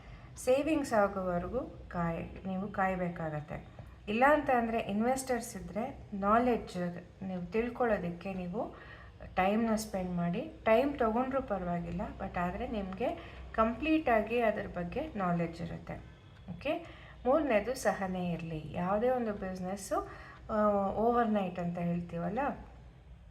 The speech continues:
ರಾತ್ರಿ ಬೆಳಗಾಗೋದ್ರಲ್ಲಿ ಅದು, ಆ, ಸಕ್ಸಸ್ ಆಗೋದಿಲ್ಲ. ಯಾವುದೇ ಅದ್-, ಅದು, ಆ, ನಿಜವಾಗ್ಲೂ ಗ್ರಾಹಕರಿಗೆ ಅದು ಇಷ್ಟವಾದ್ರೆ ಸ್ವಲ್ಪ ದಿನದಲ್ಲೇನೆ ಅದು ತುಂಬ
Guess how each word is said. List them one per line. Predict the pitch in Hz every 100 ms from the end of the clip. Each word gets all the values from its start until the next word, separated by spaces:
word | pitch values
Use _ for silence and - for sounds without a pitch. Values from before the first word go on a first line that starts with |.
| - -
ರಾತ್ರಿ | 226 240 254
ಬೆಳಗಾಗೋದ್ರಲ್ಲಿ | 247 208 208 214 214 208 202 180 180 185 202
ಅದು, | 175 202 269 - - - - -
ಆ, | 185 180 180 170 170
ಸಕ್ಸಸ್ | 208 202 - 214
ಆಗೋದಿಲ್ಲ. | 202 180 196 180 156 170 - -
ಯಾವುದೇ | 196 220 240
ಅದ್-, | 262 240 220
ಅದು, | - - 220 240 233 233 - - - -
ಆ, | 208 208
ನಿಜವಾಗ್ಲೂ | 202 208 214 254 262 254
ಗ್ರಾಹಕರಿಗೆ | 254 214 214 214 - 214 220 214
ಅದು | 208 202
ಇಷ್ಟವಾದ್ರೆ | 196 - 220 214 208 226 285 311
ಸ್ವಲ್ಪ | - 233 240 247 262 240
ದಿನದಲ್ಲೇನೆ | 220 214 214 208 202 214
ಅದು | 254 214 208 349 392 - - -
ತುಂಬ | 247 254